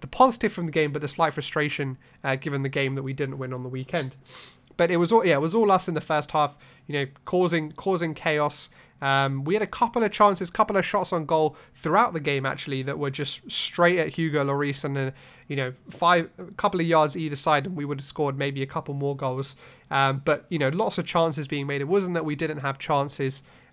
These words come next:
Um, great play from the front three. Curtis Jones as well, I thought, had a fabulous game. Um, one of his,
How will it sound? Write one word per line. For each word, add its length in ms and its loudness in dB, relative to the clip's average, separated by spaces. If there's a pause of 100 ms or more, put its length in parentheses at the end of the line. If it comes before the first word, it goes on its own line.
Um, 320 0
great 280 2
play 220 0
from 220 -4
the 100 -4
front 320 0
three. 240 -4
Curtis 400 2
Jones 380 0
as 120 -8
well, 160 0
I 80 2
thought, 220 -4
had 100 -6
a 40 -4
fabulous 560 -2
game. 320 -2 (380)
Um, 300 2
one 160 2
of 200 -4 (160)
his, 220 -4